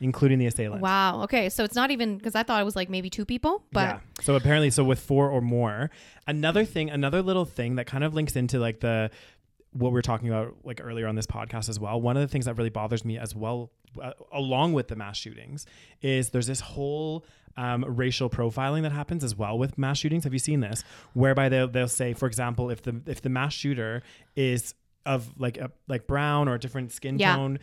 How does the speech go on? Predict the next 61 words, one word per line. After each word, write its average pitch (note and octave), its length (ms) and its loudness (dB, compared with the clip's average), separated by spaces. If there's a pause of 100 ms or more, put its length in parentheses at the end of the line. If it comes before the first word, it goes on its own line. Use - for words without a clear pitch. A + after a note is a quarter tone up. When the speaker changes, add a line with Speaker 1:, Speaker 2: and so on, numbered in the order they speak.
(220)
Speaker 1:
they'll C3 120 2
be C3 60 2
like, C3 160 2
"Oh, C3 300 8 (240)
it C#3 80 2
Speaker 2:
He's C#3 60 4
Speaker 1:
was D3+ 100 8
Speaker 2:
a - 20 8
Speaker 1:
a - 20 4
terrorist C#3 460 8
Speaker 2:
terrorist. C3+ 160 4
Speaker 1:
attack." C3 320 2
Speaker 2:
Yeah. F3+ 220 0 (120)
Speaker 1:
And C#3 80 0
if C#3+ 120 0
it - 20 0
was C#3+ 140 2
a C3 40 0
white, C#3 320 -4
like, C3 140 -2
someone C#3+ 180 0
that's A#2 140 -6
white A#2+ 440 -6 (260)
or B2+ 80 -8
Caucasian, A#2+ 540 0
they - 80 2
Speaker 2:
It's C3 40 2
a D#3+ 80 2
Speaker 1:
would F#3 60 0
Speaker 2:
mass F3 240 2
shooter. E3+ 440 -2
Speaker 1:
It's C#3+ 140 0
a D3+ 60 2
mass C#3+ 180 2
shooter, D3 240 0
and C3+ 100 0
they, C3 160 -4
you C#3+ 80 -2
know, C3+ 120 -2
they, C3+ 140 -4
they're, C#3 300 -4
they, C3+ 180 -8
they're C3+ 280 -8
just, C3+ 160 -6
like, A#2 140 -10
super A#2+ 240 -8
religious C#3 560 -2
or A#2+ 80 -4
something A#2+ 260 -4
happened B2+ 580 -4
or B2 120 0
Speaker 2:
Right. F3+ 340 2
Speaker 1:
whatever, C3 640 2
but C#3+ 120 0
it's C#3 160 0
never, C#3 240 4
like, C3 260 -2
a - 80 -10
terrorist B2 480 -2
attack. D#3 260 -2
Speaker 2:
Right. F#3 400 2